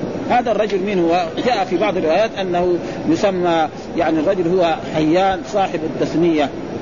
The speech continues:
وقال بعضهم الهيثم ابن حنش، وقيل نافع الأزرق، يعني هم كلهم جماعة إما من الشيعة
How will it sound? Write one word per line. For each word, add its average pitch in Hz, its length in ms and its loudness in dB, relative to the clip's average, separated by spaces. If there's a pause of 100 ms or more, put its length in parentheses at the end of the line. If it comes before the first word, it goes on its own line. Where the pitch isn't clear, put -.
(120)
وقال 190 320 0
بعضهم 185 320 0 (100)
الهيثم 190 580 0 (440)
ابن 170 360 2
حنش، 185 260 0 (560)
وقيل 214 340 2 (580)
نافع 190 360 0
الأزرق، 175 760 0
يعني 220 220 0
هم 220 280 0
كلهم 214 240 2
جماعة 190 340 0 (100)
إما 208 200 2
من 180 100 2
الشيعة 214 520 0